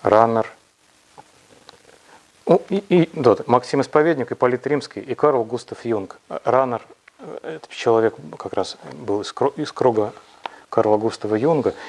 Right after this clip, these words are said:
И вот, может быть, почему мне эта тема близка. Потому что я очень Юнга-,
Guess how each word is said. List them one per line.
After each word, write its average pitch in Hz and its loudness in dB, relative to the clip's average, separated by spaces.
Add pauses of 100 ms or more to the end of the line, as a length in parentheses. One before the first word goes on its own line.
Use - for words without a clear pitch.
(100)
И - 2
вот, - 4
может 110 -6
быть, 104 -12
почему 101 -8 (600)
мне 95 -4
эта - -6
тема 95 -8
близка. 95 -4
Потому 113 -2
что - 0
я 110 4
очень 107 -2
Юнга-, 107 -2